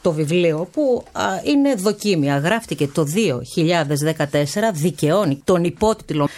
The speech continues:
"Επίκαιρα κείμενα". Γιατί το ερώτημα αν μπορούμε να ελπίζουμε, αν είμαστε ικανοί να ελπίζουμε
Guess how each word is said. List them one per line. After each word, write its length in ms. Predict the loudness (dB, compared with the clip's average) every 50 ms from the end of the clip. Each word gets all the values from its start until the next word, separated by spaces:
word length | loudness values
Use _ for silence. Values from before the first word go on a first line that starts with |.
| -20 -4
"Επίκαιρα 640 | -2 -2 -2 -2 0 0 0 0 2 -2 0 0 0
κείμενα". 560 | -2 -4 -2 0 0 0 0 -2 -2 -4 -4 -4
Γιατί 640 | -4 -4 0 0 0 0 -2 -2 -2 -2 -2 -2 -8 _
το 140 | 0 2 2
ερώτημα 680 | 4 2 2 2 2 0 0 -2 -2 -6 -4 -4 -6 -6 -8 -10 -10 -10 -10 -2
αν 320 | 0 0 2 2 -2 -4 -6
μπορούμε 840 | _ -4 0 2 2 4 4 2 2 2 2 2 2 0 0 -2 -2
να 160 | 0 0 2
ελπίζουμε, 680 | 2 0 -2 -4 -2 -2 0 0 0 0 0 0 0 2
αν 220 | 0 0 0 0
είμαστε 460 | 0 0 0 0 0 -2 -2 -2 0
ικανοί 420 | 0 -2 0 -2 -2 0 2 2 2
να 120 | 2 2
ελπίζουμε 580 | 2 0 0 -2 0 -2 -2 -2 0 -2 -2